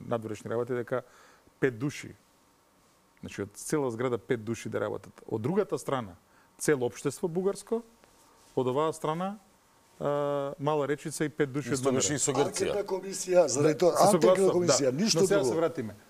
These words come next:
Speaker 1: А, дипломатијата е, е, умртвена е македонска дипломатија после две илјади седумнаеста година, исклучена едноставно.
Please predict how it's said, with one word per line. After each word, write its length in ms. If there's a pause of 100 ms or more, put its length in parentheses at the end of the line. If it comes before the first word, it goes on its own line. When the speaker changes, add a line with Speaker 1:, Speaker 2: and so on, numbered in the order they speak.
(280)
Speaker 1:
А, 140
дипломатијата 680
е, 200 (320)
е, 120 (400)
умртвена 540
е 40
македонска 540
дипломатија 560 (800)
после 260
две 140
илјади 140
седумнаеста 520
година, 260
исклучена 440
едноставно. 400